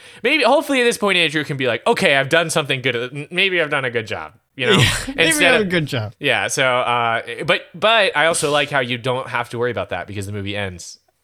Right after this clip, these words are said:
Speaker 1: right there. Um,
Speaker 2: Yeah.
Speaker 1: and it just leaves you with your, like, mouth gaping, uh,
Speaker 2: <laughs>
Speaker 1: just watching the credits scroll by.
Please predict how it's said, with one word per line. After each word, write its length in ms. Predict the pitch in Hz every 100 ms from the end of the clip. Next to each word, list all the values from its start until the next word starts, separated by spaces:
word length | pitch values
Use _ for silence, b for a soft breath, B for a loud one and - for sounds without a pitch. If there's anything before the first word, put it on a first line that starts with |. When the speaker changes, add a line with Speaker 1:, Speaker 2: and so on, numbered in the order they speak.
| _
Speaker 1:
right 160 | 98 87
there. 240 | 92 73 B B -
Um, 160 | 92 175
Speaker 2:
Yeah. 100 | 170 - _
Speaker 1:
and 160 | 110 110
it 40 |
just 160 | 104 104
leaves 300 | 110 113 98
you 340 | 107 104 95 -
with 200 | 107 98
your, 220 | 101 98 - _ 90
like, 220 | 95 92
mouth 560 | 107 113 123 120 - - B B 113
gaping, 600 | 101 117 117 - 80 80 87
uh, 320 | 98 - -
Speaker 2:
<laughs> 40 | -
Speaker 1:
just 480 | 208 175 156 117 -
watching 360 | 127 - 113
the 220 | 104 92 98
credits 360 | 127 110 -
scroll 340 | - - 95 85
by. 300 | 87 82